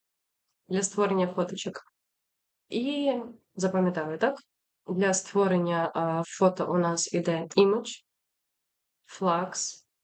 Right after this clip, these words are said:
Pro Ultra, прямо мега якості. Для создання відео з такими переходами у нас також Крія і обираємо Luma. Надаємо перше, останню кадр, вписуємо промпт,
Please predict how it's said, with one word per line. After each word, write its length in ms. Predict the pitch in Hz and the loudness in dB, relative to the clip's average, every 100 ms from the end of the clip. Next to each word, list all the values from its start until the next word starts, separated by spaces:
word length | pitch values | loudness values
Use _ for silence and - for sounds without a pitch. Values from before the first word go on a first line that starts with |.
| _ _ _ _ - | _ _ _ _ 0
Pro 220 | 208 - | 0 2
Ultra, 560 | 185 175 - 196 202 - | 0 0 -4 -4 -4 -2
прямо 320 | - 185 175 | 2 4 6
мега 300 | 180 180 175 | 4 4 0
якості. 640 | 170 165 160 190 - - 214 214 - - _ | -4 -4 -4 -6 -4 -2 -4 -4 -14 -18 _
Для 200 | - 175 | 2 2
создання 680 | 185 - 185 196 185 170 156 | 2 -2 0 2 2 2 0
відео 420 | 160 254 311 294 277 | 2 0 2 2 2
з 100 | - | 0
такими 360 | 240 240 233 | 0 2 2
переходами 680 | 233 220 220 220 214 208 190 | 2 -2 0 2 2 2 2
у 80 | 226 | 4
нас 240 | 202 185 | 4 0
також 380 | - 175 175 165 - - - _ _ | -4 -6 -6 -8 -12 -20 -20 _ _
Крія 440 | - 277 320 311 - _ | 0 2 4 0 -4 _
і 140 | 202 | -2
обираємо 720 | 185 175 180 214 262 240 226 - - | 0 2 2 2 2 0 -2 -4 0
Luma. 360 | 196 175 143 - _ _ _ _ _ _ _ _ - | 2 2 0 -12 _ _ _ _ _ _ _ _ -4
Надаємо 640 | 208 196 196 185 160 156 - | -2 2 2 2 0 -4 0
перше, 420 | 208 202 196 - - | 4 4 0 -8 -6
останню 800 | 170 - - 180 175 165 151 - _ _ _ - | -4 -2 2 2 2 0 -2 -6 _ _ _ 0
кадр, 380 | 269 277 277 - _ _ _ _ | 2 2 -4 -10 _ _ _ _
вписуємо 560 | - 381 - 226 202 196 | -2 -2 2 0 0 0
промпт, 360 | 269 294 302 | 2 2 0